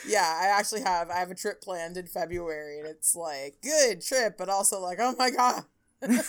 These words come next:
Speaker 2: Like,
Speaker 1: Good trip.
Speaker 2: preparing and making sure I've got everything done before the trip. Yeah.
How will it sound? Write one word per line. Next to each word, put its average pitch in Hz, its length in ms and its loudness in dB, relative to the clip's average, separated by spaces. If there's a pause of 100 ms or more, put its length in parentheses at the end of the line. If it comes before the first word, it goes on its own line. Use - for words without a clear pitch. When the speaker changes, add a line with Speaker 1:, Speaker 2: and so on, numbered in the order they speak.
(200)
Speaker 2:
Like, 269 220 4
Speaker 1:
Good - 120 0
trip. 233 180 0
Speaker 2:
preparing 208 600 6
and 185 220 0
making 196 320 -2
sure 190 160 0
I've 185 160 2
got 190 140 4
everything 185 320 -4
done 185 220 -2
before 202 320 0
the 190 100 -2
trip. 160 320 -8
Yeah. 139 320 -4